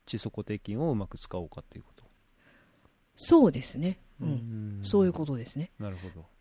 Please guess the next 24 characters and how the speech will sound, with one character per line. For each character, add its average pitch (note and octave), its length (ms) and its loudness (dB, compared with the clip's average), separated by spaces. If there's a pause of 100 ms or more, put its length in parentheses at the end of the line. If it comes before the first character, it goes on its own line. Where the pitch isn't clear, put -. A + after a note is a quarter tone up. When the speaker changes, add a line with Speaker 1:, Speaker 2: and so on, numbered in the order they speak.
Speaker 2:
で、 C4 180 4
こ - 280 0
れ D4 140 2
を C#4 140 6
ね、 F3+ 340 2 (460)
な A3 140 6
ん F3+ 120 4
と、 B2+ 260 -10 (360)
え D#3+ 60 -2
ー、 B2+ 300 0
Speaker 1:
う A#2 80 2
ん。 F#2 60 -4
Speaker 2:
ど C#4 140 4
う - 20 4 (220)
や D#3+ 120 0
る D3 100 -4
か - 160 -8
と D3 160 -6
い C#3 140 -2
う C#3+ 140 -4
と - 160 -6
で C#3 120 -8
す - 180 -10
ね、 C#3 280 -4